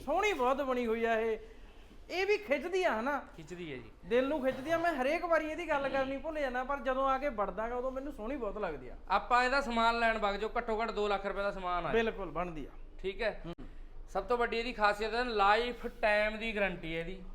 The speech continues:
Speaker 1: ਅੱਛਾ ਜੀ।
Speaker 2: ਕਦੇ ਵੀ ਤੁਹਾਡੀ ਕਿਚਨ ਖਰਾਬ ਹੋ ਜੇ, ਸਿਉਂਖ ਲੱਗ ਜੇ, ਅੱਗ ਲੱਗ ਜੇ, ਸਿੱਲ ਹੋ ਜੇ, ਕੁਛ ਵੀ ਹੋ ਜੇ।
Speaker 1: ਅੱਗ ਵੀ ਨਹੀਂ ਲੱਗਦੀ?
Speaker 2: ਵੀਰੇ ਮੇਰੀ ਹੈ।
Speaker 1: ਕਮਾਲ
Speaker 2: ਠੀਕ ਹੈ
Speaker 1: ਹੈ।
Speaker 2: ਜੀ।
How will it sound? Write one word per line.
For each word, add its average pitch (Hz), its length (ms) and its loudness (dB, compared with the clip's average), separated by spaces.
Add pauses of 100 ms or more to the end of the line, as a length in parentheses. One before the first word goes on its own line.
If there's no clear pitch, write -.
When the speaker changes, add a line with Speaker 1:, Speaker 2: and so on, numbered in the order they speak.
Speaker 1:
ਅੱਛਾ 359 260 -4
ਜੀ। 330 200 -6 (260)
Speaker 2:
ਕਦੇ 226 240 6
ਵੀ 254 80 -2
ਤੁਹਾਡੀ 233 240 2
ਕਿਚਨ 220 280 -2
ਖਰਾਬ 202 340 6
ਹੋ 214 100 0
ਜੇ, 214 160 0
ਸਿਉਂਖ 202 320 -2
ਲੱਗ 202 160 4
ਜੇ, 202 280 0
ਅੱਗ 196 140 0
ਲੱਗ 208 180 2
ਜੇ, 196 240 -4
ਸਿੱਲ 196 260 -4
ਹੋ 214 180 0
ਜੇ, 208 120 -4
ਕੁਛ 233 400 -6 (100)
ਵੀ 208 340 -2
ਹੋ 208 160 0
ਜੇ। 170 280 -4 (140)
Speaker 1:
ਅੱਗ 349 160 2
ਵੀ 392 80 2
ਨਹੀਂ 392 140 0
ਲੱਗਦੀ? 330 400 0 (220)
Speaker 2:
ਵੀਰੇ 185 320 0
ਮੇਰੀ 196 400 0
ਹੈ। 107 60 -6 (1080)
Speaker 1:
ਕਮਾਲ 147 120 -14
Speaker 2:
ਠੀਕ 196 120 -6
ਹੈ 240 120 2
Speaker 1:
ਹੈ। 240 60 6
Speaker 2:
ਜੀ। 220 220 -4